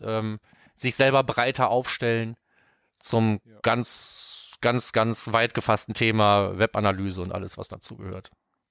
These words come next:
Speaker 2: Würde ich sagen, das war's von uns. Feedback
Speaker 1: Ja.
Speaker 2: gerne auf T M frequenz punkt D E, gerne auch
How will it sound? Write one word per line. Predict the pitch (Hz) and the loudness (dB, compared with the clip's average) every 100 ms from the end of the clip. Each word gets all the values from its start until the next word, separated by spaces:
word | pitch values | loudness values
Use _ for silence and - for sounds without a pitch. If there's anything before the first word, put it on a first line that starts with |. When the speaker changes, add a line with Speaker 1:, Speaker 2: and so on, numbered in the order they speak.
| _ _ | _ _
Speaker 2:
Würde | - 127 | -4 -2
ich | 117 | 4
sagen, | 123 120 | 2 4
das | 117 - | 2 4
war's | 113 110 | 2 2
von | 120 | 0
uns. | 139 214 - | 0 0 -2
Feedback | - 165 - 131 | -4 -4 2 2
Speaker 1:
Ja. | 95 | 4
Speaker 2:
gerne | 123 117 | 4 4
auf | 107 | 4
T | 123 | 2
M | 113 | 0
frequenz | - - 110 104 | -2 -2 -2 -2
punkt | - 165 | 2 6
D | 170 | 6
E, | |
gerne | 135 120 123 104 | 6 4 4 4
auch | 110 | 2